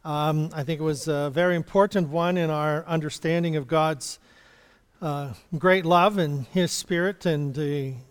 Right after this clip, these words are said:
uh, boundless, um, boundless presence of God from the furthest ex-, eh, eh, furthest places in the universe to the very place in our heart. So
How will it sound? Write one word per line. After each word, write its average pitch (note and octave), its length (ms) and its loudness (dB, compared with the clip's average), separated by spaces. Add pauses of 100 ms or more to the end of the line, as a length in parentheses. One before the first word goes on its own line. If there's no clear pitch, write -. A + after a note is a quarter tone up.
uh, C#3+ 80 -10
boundless, F#3 800 2 (560)
um, A#2+ 320 -14 (1300)
boundless F3+ 420 2
presence F3+ 480 0
of C#3+ 100 -4
God E3+ 320 4
from D#3 320 -2 (360)
the D3+ 80 -4
furthest F#3 560 0
ex-, - 800 -10
eh, D3+ 280 -4
eh, D3+ 140 -8 (140)
furthest F#3 420 0
places F#3+ 460 2
in F3 80 2
the E3+ 80 2
universe F3+ 560 2
to D3 340 -6 (440)
the C#3 60 -12
very E3+ 220 2
place F3 380 0
in E3 80 0
our C#3+ 160 -2
heart. E3 360 0
So D3+ 440 0